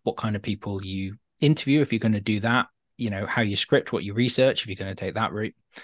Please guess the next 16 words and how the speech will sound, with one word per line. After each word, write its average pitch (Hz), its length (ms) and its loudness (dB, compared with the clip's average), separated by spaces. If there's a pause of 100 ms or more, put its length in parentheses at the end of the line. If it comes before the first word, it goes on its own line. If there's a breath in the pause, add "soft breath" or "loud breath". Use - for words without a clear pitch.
(500 loud breath)
Um, 113 300 2
and 123 100 4
then 139 120 8
really 131 180 6
think 120 160 4
about 101 160 2
your - 60 -4
target - 320 -6
audience. - 540 -6
So 95 360 -2 (680 loud breath)
what 120 220 4
do - 60 -16
they 104 160 0
want 101 200 -2
to - 60 -4
hear? 90 400 -4